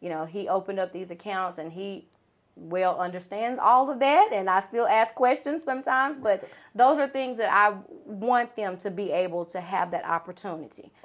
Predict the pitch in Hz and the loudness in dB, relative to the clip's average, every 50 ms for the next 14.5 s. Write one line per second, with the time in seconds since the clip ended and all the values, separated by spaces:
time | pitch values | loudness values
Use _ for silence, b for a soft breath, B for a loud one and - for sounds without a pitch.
0 | B B B - 190 185 180 180 175 185 180 208 190 175 175 - - 202 196 202 | B B B -4 -2 -2 0 -2 -2 -4 -4 -4 -4 -4 -4 -4 0 0 0 0
1 | 208 202 196 190 185 180 - 170 180 175 175 170 170 - - 185 180 170 165 165 | -2 -6 -6 -6 -8 -6 -4 -2 -2 -2 -4 -6 -10 -12 -8 -6 -6 -4 -6 -6
2 | 165 170 165 156 - _ _ _ _ _ _ _ _ - - - - 254 240 240 | -8 -10 -14 -16 -20 _ _ _ _ _ _ _ _ -20 -20 -2 0 0 0 2
3 | 226 208 180 202 202 185 175 185 185 180 180 175 170 170 - 165 175 170 175 170 | 0 -6 -6 -6 -6 -6 -6 -6 -6 -6 -4 -6 -6 -8 -10 -8 -6 -6 -6 -6
4 | - 170 165 165 175 175 175 175 160 170 - 180 - - 180 - - - - - | -6 -8 -8 -8 -10 -14 -14 -16 -16 -16 -14 -14 -14 -12 -14 -16 -18 -20 -20 -20
5 | - - _ _ - _ _ _ _ _ - 202 190 180 196 196 202 196 196 190 | -20 -20 _ _ -20 _ _ _ _ _ 0 0 2 2 2 2 2 2 0 0
6 | 170 202 208 202 202 - 277 196 202 185 170 170 160 160 160 143 - - - - | 0 -2 -2 -2 -4 -8 -10 -10 -8 -10 -8 -8 -8 -8 -8 -12 -14 -18 -18 -18
7 | - - - - _ _ _ _ _ _ _ 117 110 101 - _ 95 95 101 104 | -20 -20 -20 -20 _ _ _ _ _ _ _ -18 -18 -18 -20 _ -20 -18 -16 -16
8 | 92 80 - _ _ _ 95 90 - - 73 67 73 73 73 76 80 _ _ _ | -18 -20 -20 _ _ _ -20 -20 -20 -20 -20 -20 -18 -20 -20 -20 _ _ _ _
9 | - 92 82 73 78 85 87 85 85 82 78 _ b b b b b b b _ | -20 -20 -20 -20 -20 -20 -20 -20 -20 -20 -20 _ b b b b b b b _
10 | - - 139 127 120 113 107 101 107 110 110 107 104 101 95 92 92 92 _ _ | -16 -12 -10 -10 -10 -10 -12 -14 -12 -12 -12 -14 -14 -14 -16 -18 -18 -20 _ _
11 | _ 101 104 123 151 156 139 - - - 123 143 160 156 - - 110 113 113 113 | _ _ -14 -12 -10 -10 -10 -12 -16 -18 -16 -14 -12 -12 -14 -14 -16 -16 -14 -14
12 | 117 110 107 104 98 98 101 101 98 95 98 110 127 135 123 110 95 90 90 _ | -16 -16 -18 -20 -20 -20 -20 -20 -20 -20 -14 -10 -8 -8 -8 -8 -12 -16 -20 _
13 | _ _ _ _ _ _ _ _ _ _ - _ 107 101 - 107 95 - - _ | _ _ _ _ _ _ _ _ _ _ -20 _ -18 -16 -14 -14 -14 -14 -16 _
14 | 101 95 95 95 98 95 90 90 87 | -18 -18 -16 -14 -16 -16 -16 -18 -20